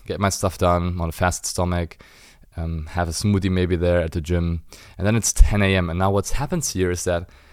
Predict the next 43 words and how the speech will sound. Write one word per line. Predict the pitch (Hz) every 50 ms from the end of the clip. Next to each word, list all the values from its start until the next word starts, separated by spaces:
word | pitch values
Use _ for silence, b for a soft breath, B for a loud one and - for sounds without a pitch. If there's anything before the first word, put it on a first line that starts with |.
| b b b
for | - - - 95
me | 104 113
personally, | - - 101 92 92 - - 98 98 101 101 - -
I | - 92
like | 95 101 101
to | -
spend | - - - - 90 87 90 87 - - - b b b b b b b b -
a | 90
lot | 90 90
of | 90 87
my | 90 87
time | 82 - 90 90 87 87 76
in | 85 85
a | 85
deep | 80 87 90 82 82
work | 82 80 82 82 90 98 - - - - b b b b b b b -
space | - - - 98 92 98 107 - -
where | - 90 85 85 82
I | - 85 87
can | - - 82 82 85 80 -
work | 87 85 85 85 - 90
on | 82 80
bigger | 76 87 85 82
projects, | - - - 85 85 87 87 -
like | - -
improving | - 82 80 - 90 80 82 80
the |
program, | 76 - - 104 98 95 98 92 92 90 87 87
creating | - - 82 82 80
a | 80
new | 80 80
version, | 76 76 92 92 92 87 85 87 87 85 82 b b b b b
new | - 90 85 80
resources, | 90 92 90 - - 90 87 87 - - 87 85 82 - - - b b b b b b b -
hiring | - 95 87 87 87 82
team | - 95 92 90
members, | 87 87 87 85 87 85 85 82 -
improving | 80 82 78 - - 87 82 82 80 78
systems | 73 - - 92 - - - 85 85 80
and | 78 76 -
processes, | - 85 85 80 - 85 78 78 78 73 -
creating | - - 80 78 78 78
content, | 73 - - 90 90 90 - - 87 85 85 82 - -